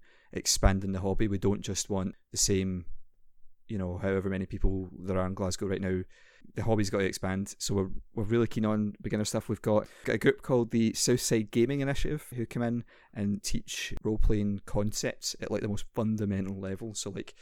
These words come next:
not how do you play D and D, but, like, how do you roleplay,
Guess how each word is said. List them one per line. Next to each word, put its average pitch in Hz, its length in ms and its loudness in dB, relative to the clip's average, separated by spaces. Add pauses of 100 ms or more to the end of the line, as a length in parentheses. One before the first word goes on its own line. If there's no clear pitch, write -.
(280)
not 107 380 -2
how - 160 -8
do 110 120 -4
you 98 60 0
play - 160 8
D 104 160 0
and 98 80 -2
D, 101 180 -2
but, 98 180 0
like, - 180 -4
how 104 160 0
do 104 140 0
you 98 160 0
roleplay, 143 500 -2